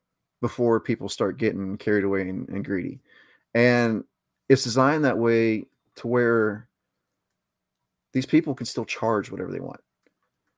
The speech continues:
But it's gonna be harder, especially for big things and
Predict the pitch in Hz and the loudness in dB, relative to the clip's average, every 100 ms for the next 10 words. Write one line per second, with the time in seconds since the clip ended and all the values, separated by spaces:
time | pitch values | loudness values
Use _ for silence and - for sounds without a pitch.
0 | _ _ - 131 127 - _ _ _ _ | _ _ 8 10 10 8 _ _ _ _
1 | _ _ _ _ _ _ _ _ - 123 | _ _ _ _ _ _ _ _ -8 -2
2 | 147 139 123 - 120 127 120 104 - 127 | 0 0 -2 -2 2 2 2 -2 0 0
3 | 127 120 113 104 - 117 117 - 127 123 | 0 -2 -2 -2 0 0 0 -4 -2 -2
4 | 120 - - 104 101 101 101 101 87 - | -4 -8 -8 -2 -2 -2 -4 -6 -10 -12